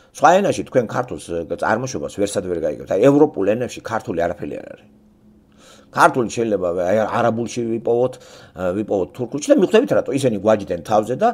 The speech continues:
დაგვიტოვეს თავისი ენა ისე. ჩვენ კი არ, ჩვენი ენა კი არ წაიღეს მათ. მათ დაგვიტოვეს რაღაცები. დიდხანს იყვნენ ჩვენთან კაცო რა. ვაწიოკებდნენ ეგენი თურქმენული ტომები. თურქული, მაგიტომ არის, რა, ძალიან ბევრი სიტყვა თურქული არის ქართულში.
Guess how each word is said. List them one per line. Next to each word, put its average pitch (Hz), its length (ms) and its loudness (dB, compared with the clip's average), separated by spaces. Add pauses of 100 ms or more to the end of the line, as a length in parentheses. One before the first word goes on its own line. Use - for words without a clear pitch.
(340)
დაგვიტოვეს 165 480 6
თავისი 120 400 0
ენა 95 180 -2
ისე. 92 200 -4 (180)
ჩვენ 156 240 2
კი 156 100 -6
არ, 160 220 8
ჩვენი 151 320 4
ენა 147 180 6
კი 143 120 -4
არ 147 120 4
წაიღეს 180 460 0
მათ. 80 220 -8 (340)
მათ 202 160 4
დაგვიტოვეს 147 540 6
რაღაცები. 65 500 -6 (100)
დიდხანს 294 400 -2
იყვნენ 175 260 -2
ჩვენთან 123 320 4
კაცო - 280 -6
რა. 58 160 -6 (600)
ვაწიოკებდნენ 110 640 2
ეგენი 78 280 -8
თურქმენული 107 640 -2
ტომები. 85 520 0 (640)
თურქული, 185 460 8
მაგიტომ 117 420 4
არის, 76 280 -6
რა, 85 220 2 (220)
ძალიან 85 360 -2
ბევრი 95 260 4
სიტყვა 127 320 0
თურქული 85 440 -2
არის - 200 -10
ქართულში. - 460 -10